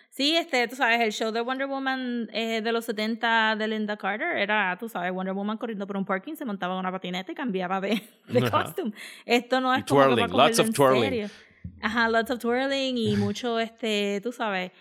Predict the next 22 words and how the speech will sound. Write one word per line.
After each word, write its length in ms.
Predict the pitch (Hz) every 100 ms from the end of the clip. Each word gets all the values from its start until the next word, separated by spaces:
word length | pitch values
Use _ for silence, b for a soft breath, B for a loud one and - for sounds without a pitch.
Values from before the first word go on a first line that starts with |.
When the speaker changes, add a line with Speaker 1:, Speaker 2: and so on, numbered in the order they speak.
| b b
Speaker 1:
Y, 600 | - 226 233 226 202 - - - _
y 100 | 220
siento 280 | 226 226 269
que 100 | 294
la 100 | 269
gente 220 | 247 240
estaba 280 | 262 262 233
esperando, 420 | 247 247 240 233 -
o 120 | 220
sea, 560 | 214 208 180 - - _ _ _
no 200 | 202 233
sé 160 | 285
si 120 | 277
la 120 | 262 262
gente 180 | 247 254
estaba 180 | 247 226
esperando 300 | 226 220 202
acción, 280 | 202 247
pero 120 | 220 196
yo 80 | 196
encontré 340 | 208 254 254
que 240 | 226 208